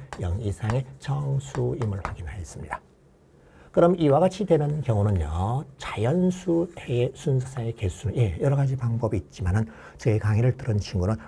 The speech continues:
커트 포인트 원리, 자르는 점의 원리를 이용합니다. 오 컨비네이션이, 어, 하나, 둘, 셋, 넷, 다섯, 여섯 개, 하나, 둘, 셋, 넷, 다섯 자리 중에서 두 곳을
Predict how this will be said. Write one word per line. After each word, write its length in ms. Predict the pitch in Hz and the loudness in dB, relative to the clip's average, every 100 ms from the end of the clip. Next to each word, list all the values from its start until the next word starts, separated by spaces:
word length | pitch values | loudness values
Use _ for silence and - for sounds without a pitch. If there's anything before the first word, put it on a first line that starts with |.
| - | -16
커트 400 | - 147 160 - | -12 -10 -10 -14
포인트 440 | - 117 113 110 - | -6 -2 0 -2 0
원리, 240 | 92 87 - _ | 0 0 -4 _
자르는 440 | - 85 92 113 139 | -6 -2 2 2 0
점의 300 | - 123 117 | -2 -2 -2
원리를 340 | 110 101 101 | -2 0 0
이용합니다. 540 | 90 87 - 95 90 - _ _ _ _ _ _ _ _ - - - - | -2 -4 -6 -10 -10 -12 _ _ _ _ _ _ _ _ -20 -20 -20 -6
오 460 | - 139 147 113 90 | 6 10 10 8 2
컨비네이션이, 920 | - - 131 117 110 104 - 110 - - _ | -6 -2 0 2 2 0 0 -2 -2 -10 _
어, 320 | - 98 95 113 | -2 0 0 -2
하나, 460 | - 107 107 120 143 - | -4 -2 0 -2 -4 -10
둘, 320 | - 110 107 120 - | -4 0 2 0 -2
셋, 380 | - 110 107 120 - | -2 0 0 -4 -2
넷, 320 | 107 104 120 - | 0 0 -2 -8
다섯, 300 | - 104 - - | -6 -4 -4 -2
여섯 340 | 143 139 120 - | 0 2 -2 -2
개, 320 | 98 90 87 | -2 -2 -6
하나, 460 | - - 107 101 131 - | -12 -8 -6 -4 -6 -8
둘, 300 | - 110 113 - - | -2 0 0 -4 -6
셋, 200 | 113 107 | -2 0
넷, 360 | 101 98 117 - - - | 0 -2 -4 -6 -16 -6
다섯 280 | 160 160 175 - | -4 -4 -10 -6
자리 240 | 131 127 120 | -2 -2 -2
중에서 500 | - 113 95 - 90 90 | -4 -2 -2 -2 -6 -6
두 200 | - 196 | -4 -2
곳을 440 | 190 117 - 120 | 0 -2 0 0